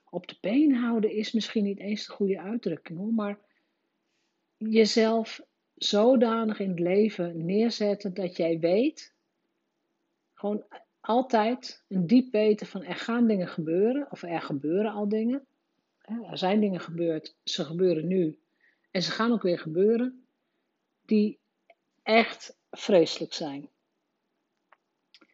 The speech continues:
Als het jezelf overkomt, dan moet je er zelf mee gaan dealen. Maar waar ik het in deze aflevering over wil hebben is,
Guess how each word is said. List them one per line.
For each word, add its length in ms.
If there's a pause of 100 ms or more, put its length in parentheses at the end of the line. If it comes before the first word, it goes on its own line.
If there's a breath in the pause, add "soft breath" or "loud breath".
(460 soft breath)
Als 140
het 140
jezelf 480
overkomt, 560
dan 100
moet 160
je 120
er 80
zelf 280
mee 180
gaan 180
dealen. 280
Maar 220
waar 240
ik 100
het 160
in 140
deze 340
aflevering 640
over 240
wil 200
hebben 300
is, 440